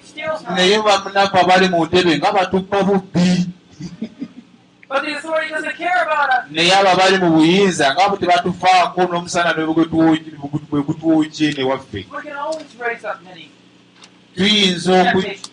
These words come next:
Speaker 2: tuyinza okufuna ebikemo bingi, lwaki tetulina kubagondera?
Speaker 1: But down in our hearts, we need to just, okay, serve,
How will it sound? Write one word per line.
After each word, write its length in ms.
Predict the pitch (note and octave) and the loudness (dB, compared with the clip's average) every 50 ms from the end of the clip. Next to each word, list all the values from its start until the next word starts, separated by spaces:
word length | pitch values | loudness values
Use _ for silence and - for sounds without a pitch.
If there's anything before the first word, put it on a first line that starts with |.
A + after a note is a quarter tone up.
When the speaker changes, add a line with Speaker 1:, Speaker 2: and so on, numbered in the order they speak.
| - - | -14 -6
Speaker 2:
tuyinza 440 | - F#3 G3+ G3 F#3+ F3+ E3+ E3+ F3+ | -4 -2 0 0 0 0 0 0 0
okufuna 360 | F3+ F3 - - F#3 F#3 F3+ | 0 0 -2 -2 -2 0 2
ebikemo 560 | E3+ D#3+ D3 D3+ D3 - - F3 E3+ E3 D3+ C#3 | 2 2 2 0 -2 -2 -2 -2 0 0 0 -2
bingi, 520 | B2 C#3 E3+ F3+ F3+ F3+ F3 F3 D3+ D3 | 0 0 0 0 0 0 -2 -2 -2 -2
lwaki 380 | C#3 C#3 D3 D#3 D#3 D3+ - E3 | 0 2 2 2 2 0 -2 -4
tetulina 420 | D#3 C#3 C3+ C3+ C#3 C#3 D3 C#3+ | -6 -4 -4 -4 -4 -2 -2 -4
kubagondera? 760 | - A#2 B2 C3 B2+ B2+ A#2 A2 G#2 G#2 G#2 G2 G2 F#2+ F2+ - _ _ _ _ _ - | -4 -2 -4 -4 -2 -2 -2 -2 -4 -6 -6 -6 -6 -6 -8 -10 _ _ _ _ _ -20
Speaker 1:
But 100 | - - | -20 -12
down 260 | - G#3+ G3 F#3+ G3+ G#3 | -4 -2 -2 -2 -2 -2
in 60 | G3+ | -4
our 140 | F#3+ F#3+ F#3 | -6 -6 -6
hearts, 280 | F#3 - C#4 A#3+ - G3 | -8 -10 -10 -10 -12 -16
we 60 | F#3 | -20
need 160 | F3+ F3+ F3+ | -20 -20 -18
to 220 | F3 F3+ F3+ G3 | -18 -18 -16 -14
just, 140 | F#4+ F#4 - - - _ _ _ _ - - - | -16 -16 -16 -18 -20 _ _ _ _ -20 -20 -18
okay, 320 | F#4 E4 - A3+ A3+ A3+ A#3 - - - _ - - - _ _ _ - | -18 -18 -16 -16 -16 -18 -18 -20 -20 -20 _ -20 -20 -20 _ _ _ -14
serve, 420 | - - B3+ C4 C4 B3 A#3+ - | -10 -8 -6 -4 -4 -4 -6 -8